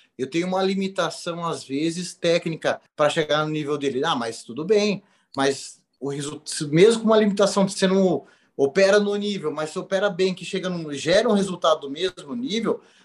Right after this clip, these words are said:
talvez você demore meia hora a mais, quarenta minutos a mais, não importa." Você consegue gerar um, depois que você aprender com ele um resultado legal, poxa, fica amigo desse cara, tenta ficar, vê o que ele faz, olha de forma positiva sempre, não assim,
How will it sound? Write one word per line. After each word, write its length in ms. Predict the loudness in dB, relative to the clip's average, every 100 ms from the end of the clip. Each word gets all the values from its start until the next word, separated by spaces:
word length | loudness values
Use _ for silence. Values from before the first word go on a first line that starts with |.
| _
talvez 300 | -4 -2 -2
você 100 | 0
demore 340 | 2 4 4
meia 300 | 2 4 4
hora 180 | 4 2
a 40 | -4
mais, 480 | -8 -6 -6 -6
quarenta 420 | -4 -4 -2 -4 -4
minutos 300 | -6 -8 -4
a 100 | -4
mais, 260 | -2 -2
não 80 | 0
importa." 680 | -2 0 4 4 2 -4 -12 _ _ _ _
Você 240 | -8 -4
consegue 420 | -2 -2 2 0 4
gerar 220 | 4 4
um, 200 | 2 0
depois 340 | -4 -4 -4 -4 -8
que 120 | -8 -2
você 200 | 0 0
aprender 640 | 2 0 0 0 0 -2
com 200 | -2 -2
ele 140 | 0
um 60 | -2
resultado 460 | -4 0 2 2
legal, 600 | -2 -6 -4 -2 -2 -2 -8 _ _
poxa, 260 | 0 2 2
fica 300 | -2 0 4
amigo 180 | 4 2
desse 280 | 0 -2 -2
cara, 180 | 0
tenta 340 | 2 2 4 2
ficar, 600 | 0 -2 -2 0 -2 -4
vê 160 | -4 -2
o 100 | -2
que 120 | -8
ele 160 | -12 -14
faz, 540 | -6 -2 0 -2 -4 _
olha 260 | 2 2 2
de 120 | -4
forma 340 | -8 -8 -8
positiva 800 | -6 -4 -2 -4 -6 -4 -2 0
sempre, 480 | -2 0 -2 -2 -4
não 220 | 2 2
assim, 340 | 2 2 0